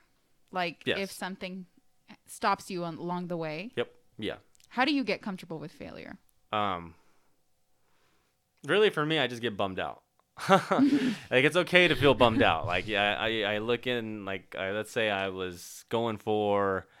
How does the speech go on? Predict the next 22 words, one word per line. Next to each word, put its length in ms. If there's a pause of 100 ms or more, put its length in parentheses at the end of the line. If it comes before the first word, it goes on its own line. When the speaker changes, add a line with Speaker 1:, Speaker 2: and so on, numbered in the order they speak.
(760)
Speaker 2:
let's 140
say 240
theoretically, 580
I'm 200
going 280
for 1200 (1000)
a, 180
I 60
don't 100
know, 120
a 40
state 220
representative 640
seat. 260 (320)
Speaker 1:
Mm-hmm. 380 (300)
Speaker 2:
And 120
I 60
lose 260
the 100
election. 500 (280)
Speaker 1:
Okay. 360 (540)
Speaker 2:
Damn. 360